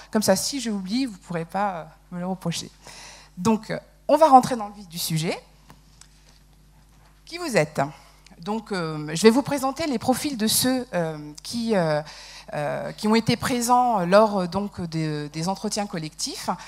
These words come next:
Alors, ce ne sont qu'une partie de nos utilisateurs, hein.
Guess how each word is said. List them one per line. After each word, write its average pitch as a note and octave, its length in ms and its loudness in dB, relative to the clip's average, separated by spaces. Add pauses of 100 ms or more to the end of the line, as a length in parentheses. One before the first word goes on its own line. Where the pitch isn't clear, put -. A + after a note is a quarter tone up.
(320)
Alors, E3+ 260 4
ce A3+ 100 -6
ne A#3 100 -2
sont C4 200 0
qu'une E4+ 280 -6
partie C#4 360 0
de B3+ 60 0
nos A3+ 80 2
utilisateurs, G#3 800 0
hein. C4 140 -2